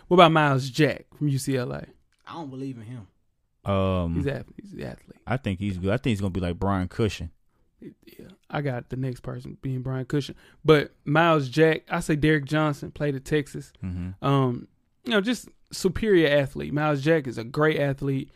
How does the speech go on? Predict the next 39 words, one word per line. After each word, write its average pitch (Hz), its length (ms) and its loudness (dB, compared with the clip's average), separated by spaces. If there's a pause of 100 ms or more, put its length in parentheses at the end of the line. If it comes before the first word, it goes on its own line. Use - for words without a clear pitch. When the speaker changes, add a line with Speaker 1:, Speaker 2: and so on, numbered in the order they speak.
(100)
Speaker 1:
coming 156 240 2
off 139 180 0
an 139 80 -4
injury, 135 440 2 (360)
but 139 140 2
I'm 120 100 -4
telling 160 320 2
you, 127 120 -2
he's 156 180 0
gonna 143 200 -2
come 143 200 0
in 139 180 2
and 127 100 -2
play 147 220 -2
in 139 60 0
the 139 80 -2
N 135 100 -2
F 135 180 -6
L 139 300 -2 (460)
like 123 160 0
one 135 140 2
of 131 40 0
these 131 160 -4
top 127 220 -4
ten 135 260 -4
picks, 135 380 -4
man, 127 280 -4
and 117 120 -10 (160)
he'll 156 200 0
be 135 140 2
fine. 135 400 -2
But 139 140 -4
I - 20 0
like 151 260 0
him. 123 220 -6 (160)
I 139 60 -6
like 135 180 -2
Miles 120 320 -6
Jack. 127 240 -12